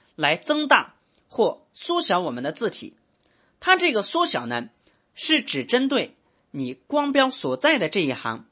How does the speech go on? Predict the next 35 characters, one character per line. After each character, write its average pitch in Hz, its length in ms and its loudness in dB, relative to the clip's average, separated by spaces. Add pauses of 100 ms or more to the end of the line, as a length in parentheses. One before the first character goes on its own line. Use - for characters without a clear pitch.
(200)
编 185 220 0
辑 151 100 -6
的 143 120 0
文 127 200 -4
字。 - 240 -8 (200)
那 302 100 4
么 277 100 2
它 320 200 2
这 285 180 4
个 151 320 0 (400)
有 151 180 0
什 147 140 -4
么 202 80 0
用 330 180 2
处 208 180 -2
呢？ 156 200 -2 (680)
我 220 100 2
们 311 160 2
使 226 140 2
用 226 140 4
读 254 140 -2
屏 277 160 2
软 135 180 2
件， 175 340 -2 (280)
其 - 180 -2
实 190 140 0
不 269 220 -2
管 185 200 2
你 143 100 -4
用 175 180 -4
的 123 80 -2
什 120 120 -8
么 147 100 -8
字 285 200 -2
体， - 280 -8